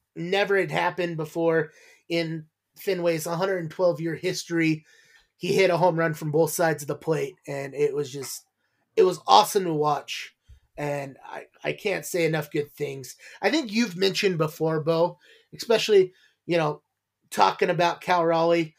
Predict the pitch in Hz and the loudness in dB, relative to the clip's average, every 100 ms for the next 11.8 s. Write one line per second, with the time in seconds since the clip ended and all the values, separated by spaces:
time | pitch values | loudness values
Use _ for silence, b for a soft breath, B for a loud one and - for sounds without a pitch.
0 | b b b 147 151 147 147 147 151 185 | b b b -4 -2 -2 -4 -6 -6 -4
1 | 180 185 196 190 - 185 170 190 156 151 | -2 0 0 0 0 -4 0 -2 -2 -2
2 | 175 175 180 180 b b b _ - 160 | 0 0 0 -4 b b b _ -6 -2
3 | 151 143 143 143 _ _ - - - - | 0 -2 -4 -8 _ _ -18 -14 -12 -2
4 | - 202 208 214 202 220 214 - 185 190 | 6 8 8 2 -4 -8 -10 -2 2 4
5 | 202 185 190 165 170 180 175 185 170 151 | 2 2 0 0 2 0 0 0 0 -2
6 | 165 151 - _ _ _ _ _ _ - | 0 0 -4 _ _ _ _ _ _ -6
7 | 214 156 190 170 185 180 165 185 175 165 | -6 -2 2 2 0 -2 -6 -2 2 4
8 | 165 180 156 _ _ _ _ 156 180 - | 4 0 -4 _ _ _ _ -2 -2 2
9 | 226 202 - 208 190 _ 170 165 160 _ | 0 2 2 2 0 _ -2 -2 -4 _
10 | - 190 180 156 156 170 175 - 180 180 | -4 -2 0 -2 0 0 -2 -2 -2 -2
11 | 170 175 175 - 165 170 185 | -4 -4 -6 -6 -4 -2 -4